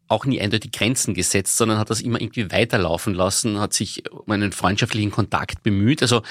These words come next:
wie gesagt, das sind Ausschnitte, die wir da gesehen haben, Ausschnitte, die sie und, äh, ihr Anwalt, äh, ausgesucht haben, uns vorgelegt haben. Also,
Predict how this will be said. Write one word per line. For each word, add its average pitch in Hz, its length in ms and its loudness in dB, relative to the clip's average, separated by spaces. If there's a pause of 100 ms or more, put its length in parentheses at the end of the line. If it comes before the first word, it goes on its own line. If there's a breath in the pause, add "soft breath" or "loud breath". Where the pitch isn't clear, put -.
(140 loud breath)
wie 117 60 -2
gesagt, 117 200 -2
das 110 80 -6
sind 131 160 0
Ausschnitte, 92 680 2
die 95 100 0
wir 82 60 -4
da 92 100 2
gesehen 104 320 0
haben, 113 140 -2
Ausschnitte, 104 520 0
die 95 140 -12
sie 127 460 -2 (480 loud breath)
und, 113 260 -2
äh, - 120 -2
ihr 104 200 0
Anwalt, 98 500 2
äh, - 20 -4
ausgesucht - 920 -2
haben, 107 180 2
uns 98 180 -6
vorgelegt 104 580 -2
haben. 107 180 0
Also, 110 180 0